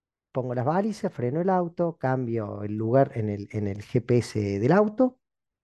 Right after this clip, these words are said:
y me marca que me demoraba una hora. El desvío que yo había hecho me hacía, entre comillas,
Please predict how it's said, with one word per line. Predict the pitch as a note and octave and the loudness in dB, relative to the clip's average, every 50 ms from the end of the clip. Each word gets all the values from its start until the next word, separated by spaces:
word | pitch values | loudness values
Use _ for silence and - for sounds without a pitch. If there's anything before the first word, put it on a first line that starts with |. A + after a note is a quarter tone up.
| _ _ | _ _
y | - A3 A3+ | 2 4 6
me | A3 G#3+ | 8 8
marca | G#3 A#3 A#3+ B3 A#3+ - A3+ | 6 6 4 2 0 -4 -4
que | - F3 E3 F3+ G3+ G3+ G#3 G3 _ _ _ _ - | 0 2 4 4 4 4 2 0 _ _ _ _ -6
me | D3+ D3+ D3+ | 0 2 2
demoraba | D3 D#3 D3 D#3 D#3 E3 F3+ F3 | 4 4 2 2 0 0 0 0
una | E3 D#3 D3 B2+ A#2+ | -2 -2 -2 -4 -4
hora. | A2+ A2 A2 G#2 _ _ _ _ _ _ _ - B2+ A#2+ | -4 -6 -8 -10 _ _ _ _ _ _ _ -14 -12 -8
El | - C3+ A#2+ A#2 | -6 -4 -2 2
desvío | B2+ B2+ C3+ F3 F#3+ F3 | 2 2 4 4 2 0
que | - D#3+ | 0 0
yo | C#3+ E3+ | 0 2
había | E3 E3 F3 F3+ F3 | 2 4 4 4 2
hecho | F3+ F3 - - G#3 | 2 0 -2 -4 -2
me | F#3+ E3 C3 | -2 -2 -2
hacía, | A#2 - - - C#3+ B2+ | -4 -4 -4 -2 -2 -2
entre | A#2+ B2 C3 B2+ | -2 -4 -6 -2
comillas, | - D#3 D#3 D#3+ E3 D#3+ F#3 D#3+ | 0 0 0 0 0 -2 -4 -6